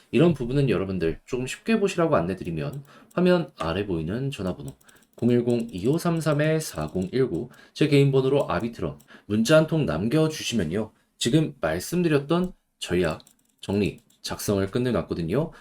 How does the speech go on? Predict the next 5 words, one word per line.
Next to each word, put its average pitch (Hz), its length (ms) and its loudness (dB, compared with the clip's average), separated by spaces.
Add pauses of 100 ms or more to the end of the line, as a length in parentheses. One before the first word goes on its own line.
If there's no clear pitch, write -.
(140)
편안하게 190 420 0
보시라고 127 600 0 (180)
답장 143 480 -2 (240)
문자 156 580 2
보내드리겠습니다. - 840 -6